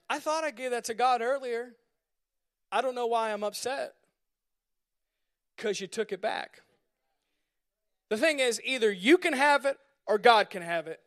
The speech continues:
but you both can't have it. So you gotta decide. Either you wanna keep it or you can give it to God,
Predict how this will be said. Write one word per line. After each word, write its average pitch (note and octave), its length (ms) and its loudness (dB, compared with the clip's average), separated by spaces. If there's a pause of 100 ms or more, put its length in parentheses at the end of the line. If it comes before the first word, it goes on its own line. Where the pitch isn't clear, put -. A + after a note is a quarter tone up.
(100)
but - 200 4
you A3+ 60 -6
both A#3 240 6
can't F#3 240 -4
have F3 220 2
it. - 100 -20 (2750)
So - 160 2
you D4 80 2
gotta C4+ 180 6
decide. A3+ 520 2 (720)
Either D4+ 260 2
you C4+ 200 2
wanna G#4+ 220 8
keep F4 300 2
it D4+ 180 -2 (220)
or C4+ 100 0
you C4 100 -8
can B3 140 -6
give D4 180 -2
it D4+ 80 -6
to D4 60 -6
God, F#3+ 400 2